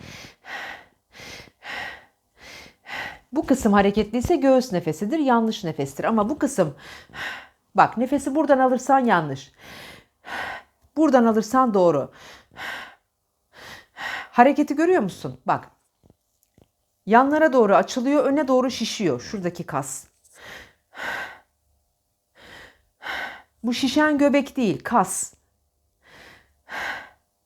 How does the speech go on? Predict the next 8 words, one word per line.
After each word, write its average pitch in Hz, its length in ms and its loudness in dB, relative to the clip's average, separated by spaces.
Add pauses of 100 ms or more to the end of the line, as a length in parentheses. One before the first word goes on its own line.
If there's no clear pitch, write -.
(2000)
Al 311 180 4
nefes, 294 420 0 (840)
ver. 247 300 6 (480)
Hor. 247 340 4 (1200)
Al 294 160 6
nefes, 269 460 2 (500)
ver. 214 260 6 (260)
Hır. - 1120 2